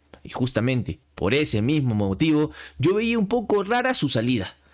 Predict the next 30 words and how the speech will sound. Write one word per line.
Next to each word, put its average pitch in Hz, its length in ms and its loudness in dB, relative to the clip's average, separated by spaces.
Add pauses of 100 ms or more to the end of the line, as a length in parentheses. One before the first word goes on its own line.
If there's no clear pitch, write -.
(360)
Pero 104 260 0
al 101 100 0
parecer 101 560 -2
fue 143 200 2
el 120 100 0
mismo 127 400 0
Ramos 135 440 0 (220)
quien 175 220 0
habría 240 300 0
entendido 190 640 0
que 120 200 2
dentro 160 400 0
del 117 140 2
equipo 123 400 0
de 110 100 0
Guillermo 120 440 0
Salas 147 480 0
no 131 160 0
tendría 113 400 0
espacio, - 440 -2 (360)
y - 120 -4
por 98 200 0
ende 120 480 0
es 107 160 0
más 127 240 0
sencillo 110 720 0
buscar 113 560 0
nuevos 113 360 0
rumbos. 90 500 -2
Ahora, 113 440 0